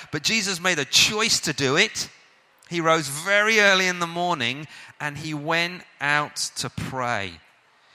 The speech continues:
He went out to pray. And so we see from this as Jesus, even Jesus, the one who is both fully God, the one who is ruling and reigning in heaven, the one who is God come to earth, the one who is all about the gospel, he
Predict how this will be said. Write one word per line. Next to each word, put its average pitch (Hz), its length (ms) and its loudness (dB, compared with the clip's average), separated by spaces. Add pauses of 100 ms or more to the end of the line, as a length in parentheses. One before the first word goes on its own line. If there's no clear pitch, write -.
(180)
He 131 120 -6
went 156 340 -2
out 143 280 -2
to - 140 -2
pray. 123 580 2
And 117 160 -8
so 147 220 0
we 147 140 -6
see 180 240 -4
from 180 200 -10
this 147 220 -8
as 127 160 -10
Jesus, 143 600 -4
even 196 400 -10
Jesus, 156 640 -2 (800)
the 147 80 -6
one 175 220 2
who 190 120 0
is 170 100 -2
both 170 220 0
fully 180 440 -6
God, 151 600 0 (420)
the 143 100 -8
one 175 280 2
who 165 300 -2
is 156 200 -4
ruling 180 380 0
and 170 180 -4
reigning 156 280 0
in 147 80 -4
heaven, 143 320 0
the 139 80 0
one 160 360 -2
who 170 160 -2
is 131 120 -6
God 156 420 -2
come 165 240 -2
to 139 180 -2
earth, 139 260 0
the 147 60 -2
one 165 200 -2
who 196 120 -4
is 165 120 -2
all 175 320 -2
about 165 340 4
the 131 180 0
gospel, 156 640 2 (260)
he 139 140 -10